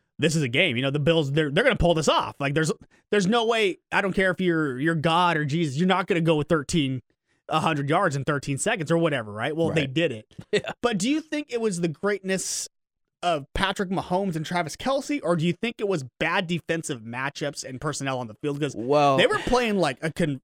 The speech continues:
Speaker 1: like, conservative
Speaker 2: Yeah.
Speaker 1: when it's like, you should be getting pressure to make sure they're not. I'm,
Speaker 2: Yeah,
Speaker 1: I'm
Speaker 2: they,
Speaker 1: not
Speaker 2: they
Speaker 1: a
Speaker 2: rush four. They didn't bring, they didn't rush two and have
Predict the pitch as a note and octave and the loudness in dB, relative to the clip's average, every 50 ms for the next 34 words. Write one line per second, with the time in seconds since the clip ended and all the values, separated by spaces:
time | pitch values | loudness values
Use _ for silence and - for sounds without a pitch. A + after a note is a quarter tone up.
0 | - - D3 C3 A#2 _ _ _ _ _ _ _ _ _ _ _ _ _ _ - | -6 -4 -4 -4 -6 _ _ _ _ _ _ _ _ _ _ _ _ _ _ -2
1 | - G3+ F#3 - - - A3 B3 E4+ E4 A3+ F#3+ D#3 B2+ A2+ A2+ A2 A2 - - | 0 0 2 2 2 2 2 2 2 2 0 0 0 -2 -4 -6 -10 -10 -6 -2
2 | - G2+ G2+ G2 - - E3+ F#3 F3+ - D#3 C#3 C3 F3 G#3 - - F#3+ F#3+ F3 | 0 0 0 0 0 2 0 2 2 2 0 0 0 0 0 0 0 0 2 2
3 | E3+ D#3 C#3 - - - G#3+ A#3+ - - F3+ D#3 C#3+ D3 D3 D3 C#3 - - D#3 | 2 0 0 -4 -2 -2 -2 -2 0 -2 -2 -2 0 0 -2 -2 -4 -4 -4 -4
4 | D3+ C#3 C3 A#2+ A2+ A#2 C#3 C#3 - D#3 F3+ B2+ A#2+ A#2 A#2+ C#3 D#3 F#3+ G3+ F#3+ | -4 -2 -4 -6 -6 -6 -6 -6 -4 -2 0 2 2 2 4 4 4 6 6 4
5 | E3+ D#3+ D#3 F3+ G3 F#3+ - - - G#3 G#3+ G3+ D3 A2+ A2 A#2+ B2 C#3+ C#3+ C#3 | 4 4 4 2 2 0 -2 -4 0 2 4 4 4 4 2 2 0 0 -2 -4
6 | B2 G#2 B2 C3 C3+ B2+ B2 B2 - A#2 B2 C3+ C#3+ C#3 C3 B2 A2 G#2 - - | -4 -2 -2 -2 0 0 -2 -2 -2 -2 -2 0 -2 -4 -4 -6 -8 -10 -8 -4
7 | A#2 B2 B2+ A#2+ - - - - E3+ D#3+ C#3 A#2+ G#2+ A2 A2 G#2+ G#2+ G#2+ G#2 F#2+ | -2 0 0 -2 -4 -8 -2 0 0 2 2 2 0 0 0 0 0 0 -2 -4
8 | - | -8